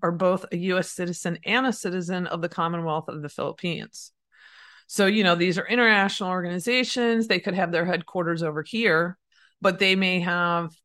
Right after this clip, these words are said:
people that work from various countries that come over here, maybe for a year or two to work,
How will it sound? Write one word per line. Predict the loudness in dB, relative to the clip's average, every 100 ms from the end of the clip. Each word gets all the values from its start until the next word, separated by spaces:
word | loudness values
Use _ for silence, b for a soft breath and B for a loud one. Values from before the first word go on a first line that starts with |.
| _
people | -8 -2 2 4 4 4 2 0
that | 0 2 2 0 -4
work | -12 -2 2 2 0
from | -2 0 2 2 -2 -6 -8
various | 0 2 4 2 0
countries | -6 -2 -2 0 -2 -2
that | -4 -4
come | -4 -2
over | -2 0 0
here, | 0 2 0 -2 -6 _ _ _ _ _ -2
maybe | 2 4 2
for | -2 -4
a | -4
year | 0 2 2
or |
two | 0 -2
to | 0
work, | 2 0 0